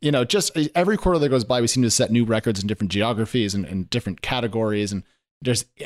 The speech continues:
ever bigger rounds. I, I'm sure by this time next year, Brex will raise another chunk of money at, like, a plus ten billion dollar valuation,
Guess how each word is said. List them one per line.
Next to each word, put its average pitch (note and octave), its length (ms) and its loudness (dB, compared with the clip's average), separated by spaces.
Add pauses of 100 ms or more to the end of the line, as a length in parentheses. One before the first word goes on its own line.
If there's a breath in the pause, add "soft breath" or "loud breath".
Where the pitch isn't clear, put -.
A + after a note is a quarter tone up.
(100)
ever D#3 380 0
bigger B2+ 260 0
rounds. A#2 240 -2
I, F3 120 0
I'm F#3 140 2
sure B3+ 220 2
by E3+ 140 2
this D3 160 2
time C3+ 180 2
next C3 240 0
year, G#2+ 500 0
Brex C#3 300 0
will B2+ 140 0
raise B2 240 2
another A#2+ 340 2
chunk B2 240 -2
of G#2 100 -4
money A#2 220 2
at, A2 80 0
like, A#2+ 140 -2
a A2 40 -6
plus - 300 -2
ten G#3 300 0
billion B2+ 180 0
dollar G#2+ 160 -2
valuation, G2+ 580 -2